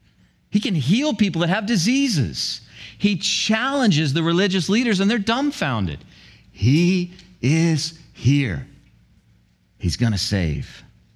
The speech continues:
Their heart was to have the Romans out. And they may have thought, maybe Jesus has been toying with religious leaders through these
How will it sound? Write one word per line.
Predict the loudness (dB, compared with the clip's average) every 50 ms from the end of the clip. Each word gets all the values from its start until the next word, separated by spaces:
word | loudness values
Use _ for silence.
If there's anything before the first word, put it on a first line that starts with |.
| -20 -20 -20 -20 -20 -20 -20 -20 -20 -20 -20 -20 -20 -20 _ -20 -20 -20 _ _ _ _ _ _ _ _ _ _ _ _ _ _ _ _ _ _ _ _ _ _ _ _ _ _ _ _ _ _ _ _ _ _ _ _ _
Their | 0 0 0 0
heart | -2 -2 0 0 0 0 -2
was | -4 -4 -2
to | -2
have | -2 -2 -2 -2
the | -2 0
Romans | 0 0 2 2 0 0 0 -2 -4 -6 -6
out. | -4 -2 -2 -2 -4 -6 -12 -20 -20 -20 -20 _ _ _ _ _ _ _ _ _ _ _ _ _ _
And | -2 0
they | 0
may | 2 0 0 0 0
have | -2 -2 -4
thought, | -4 -4 -2 -2 -2 -2 -4 -8 -14 -20 -20 -20 -20 _ _ _ _ _ _ _ _ -20 -16 -4
maybe | -2 0 2 2 2
Jesus | 2 2 2 2 2 2 2 2 0 0 0
has | 0 0 0
been | 0 0 -2
toying | -2 -2 -2 0 2 2 2 2 0
with | -2 0 0
religious | 0 0 0 0 0 -2 -4 -4 0
leaders | 2 2 2 2 0 -2 -2
through | 0 0 0
these | 0 0